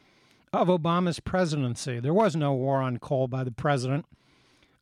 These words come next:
Uh, the utility companies have b-, been moving away from coal for a variety of reasons. Now, of course, fracking has its own problems, and therein lies one of the alternatives to coal.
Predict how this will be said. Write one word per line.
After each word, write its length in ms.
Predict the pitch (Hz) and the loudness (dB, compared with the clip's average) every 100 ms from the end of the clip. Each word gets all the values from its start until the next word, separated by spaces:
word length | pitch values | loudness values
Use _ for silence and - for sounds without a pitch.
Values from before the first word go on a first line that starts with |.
| - | -4
Uh, 220 | 165 147 | 0 2
the 100 | 151 | 4
utility 520 | 165 - 240 269 208 | 2 4 2 4 0
companies 500 | - 185 185 175 156 | 0 0 2 0 0
have 180 | 165 139 | -2 0
b-, 120 | 160 | 0
been 260 | 156 160 156 | 2 2 4
moving 320 | 170 170 156 | 4 4 2
away 300 | 151 151 202 | 2 4 2
from 240 | - 143 | 0 -4
coal 380 | 117 - 131 156 | -2 0 4 2
for 180 | 160 160 | 2 -2
a 60 | 156 | 0
variety 500 | 156 170 180 175 170 | 0 2 2 2 0
of 120 | 165 | 0
reasons. 520 | 240 262 151 - - - _ _ _ _ - _ _ _ _ | 2 2 0 -2 -12 -16 _ _ _ _ -20 _ _ _ _
Now, 200 | 170 165 | 2 4
of 100 | 160 | 2
course, 380 | - 202 170 - | 2 4 4 0
fracking 680 | - - 180 208 - 151 143 - _ _ _ _ _ _ _ _ _ - | -8 0 2 2 0 -2 -2 -6 _ _ _ _ _ _ _ _ _ -6
has 240 | 170 175 | -2 0
its 160 | 156 - | 0 -2
own 220 | 151 139 | -2 -2
problems, 680 | 131 180 190 131 123 147 - _ _ _ _ - | -2 2 2 2 -4 -10 -14 _ _ _ _ -4
and 220 | 143 139 | 0 2
therein 380 | 160 160 151 143 | 4 4 2 2
lies 380 | 139 139 131 | 2 2 2
one 200 | 139 160 | 2 4
of 120 | 165 127 | 4 2
the 140 | 127 | 0
alternatives 920 | 127 123 180 196 156 123 127 - - - _ _ _ _ _ _ | 0 -2 -2 0 0 -2 -6 -8 -16 -20 _ _ _ _ _ _
to 120 | - 156 | -8 -6
coal. 540 | - 214 196 120 117 | 2 4 4 0 -8